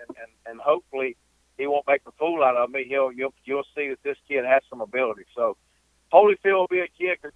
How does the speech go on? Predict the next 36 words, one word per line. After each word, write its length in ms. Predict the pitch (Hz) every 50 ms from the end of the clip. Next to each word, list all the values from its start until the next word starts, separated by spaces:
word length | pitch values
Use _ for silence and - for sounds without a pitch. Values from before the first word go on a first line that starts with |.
| _ _ -
he 120 | 135 175 196
came 280 | - 202 190 190 185
from 140 | - 165 160
a 60 | 147 -
program, 420 | _ - 175 170 170 165 151 143
no 120 | 147 160
disrespect, 720 | 170 170 160 - - - - - - 175 175 160 147 _
that, 140 | - 117 - _ _ _ _ _ _ _ _ _ _ _ -
you 60 | 135
know, 60 | 131 139
had 140 | 151 160
not 220 | 170 170 160 143 151
had 140 | 165 170 160
a 40 |
lot 180 | 147 147 156 151
of 80 | 143 -
success, 560 | _ _ _ _ _ - 180 185 180 151 131 _ -
but 120 | 135 123
he 100 | 139 160
was 120 | 170 139 123
a 80 | 123
really 380 | 117 117 123 135 160 170 160 156
good 200 | 135 147 139 127 _
player 320 | 156 156 160 - 143 131
on 80 | 123 131
that 140 | 127 117 _ _
team, 320 | 147 147 151 139 127 110 98 _ _ _ _ _ _ _ _ _ _ _
and 140 | - 117 123
we 80 | 139 151
were 120 | 147 131
fortunate 440 | - - 156 160 156 - - 135 139
enough 180 | 143 147 - -
to 60 | 127
get 260 | 113 117 131 135 143
him, 160 | 156 160 139 123
and, 160 | 110 107